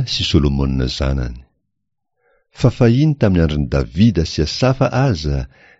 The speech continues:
dia efa nisy lohan'ny mpihira sy hira fiderana ary fisaorana an'Andriamanitra.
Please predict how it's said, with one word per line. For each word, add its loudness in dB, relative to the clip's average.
dia 4
efa 0
nisy 0
lohan'ny 4
mpihira 2
sy -4
hira 0
fiderana -2
ary -2
fisaorana 0
an'Andriamanitra. -6